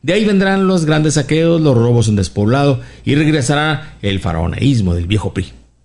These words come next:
De manera sabia, supieron engañar y con el apoyo económico entregado a los viejitos se ganaron el voto del pueblo senil y sus familias. Hoy México está más que nunca en camino de ser un verdadero Venezuela o una Cuba,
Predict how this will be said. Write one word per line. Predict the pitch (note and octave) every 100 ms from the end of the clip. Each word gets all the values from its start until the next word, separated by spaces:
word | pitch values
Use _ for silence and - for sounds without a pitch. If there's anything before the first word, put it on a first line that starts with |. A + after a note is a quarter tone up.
| _ _ _ _
De | A#2 E3
manera | F3+ F3+ D#3
sabia, | B2 C#3 C#3 A#2+ - -
supieron | - E3+ G#3+ G#3+
engañar | G3 G3+ G3+ - - _ _ -
y | C3
con | A#2+ A2+
el | G#2+
apoyo | G2 E3 F#3
económico | F#3 D#3 C3 A2 G#2
entregado | F#2 G2 A#2
a | A#2+
los | G#2
viejitos | F#2 G#2+ B2 C#3 A#2+ - -
se | - D#3
ganaron | D#3+ D#3 D3+ C3+
el | G#2
voto | B2 A#2+
del | G2+
pueblo | C3 C3+ A#2+
senil | A2+ C#3+ E3+ -
y | D#3+
sus | E3+ E3 E3+
familias. | E3 C#3+ G#2 E2 - - - - _ _ _ _ -
Hoy | A3
México | G3+ F3 F#3 E3 - - _
está | G#2+ G2 C#3+
más | C3 A#2+
que | A#2
nunca | C3 C3+ C3
en |
camino | A#2+ G#2+ A2+ B2
de | G#2+
ser | A2+
un | B2 A2+
verdadero | G#2 F#2 G2 A#2
Venezuela | G2+ F2+ E2+ C3+ C#3+ A#2+ - -
o | E3
una | G#3+ G#3+
Cuba, | G#3+ G3 A#2